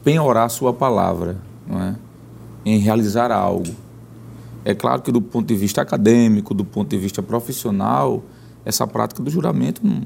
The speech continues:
não tem nenhuma restrição bíblica. Agora,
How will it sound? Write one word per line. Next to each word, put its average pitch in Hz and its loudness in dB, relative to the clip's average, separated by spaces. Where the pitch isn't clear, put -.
não 104 0
tem 110 -2
nenhuma 107 2
restrição 123 0
bíblica. 92 -2
Agora, 101 2